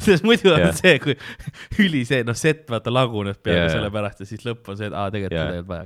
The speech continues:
Speaker 2: Sest see oli full, noh, see on mingi päris, noh, päris pikk bitt ka vist
Speaker 1: Aa.
Speaker 2: nagu, et ikka mingi korralik, võib-olla mingi neli minutit äkki või nii. Et aga
Speaker 1: Mhm.
Speaker 2: oligi just vaja seda esimest, esimest
Speaker 1: Mhm.
Speaker 2: tükki.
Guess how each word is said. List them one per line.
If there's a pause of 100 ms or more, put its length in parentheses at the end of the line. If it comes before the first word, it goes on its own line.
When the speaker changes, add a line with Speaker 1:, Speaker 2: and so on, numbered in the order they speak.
Speaker 2:
Sest
see
oli
full,
noh,
see
on
mingi
päris, (1500)
noh,
päris
pikk
bitt
ka
vist
Speaker 1:
Aa.
Speaker 2:
nagu, (100)
et
ikka
mingi
korralik,
võib-olla
mingi (680)
neli
minutit
äkki
või
nii. (420)
Et
aga
Speaker 1:
Mhm.
Speaker 2:
oligi
just
vaja
seda
esimest, (400)
esimest
Speaker 1:
Mhm.
Speaker 2:
tükki.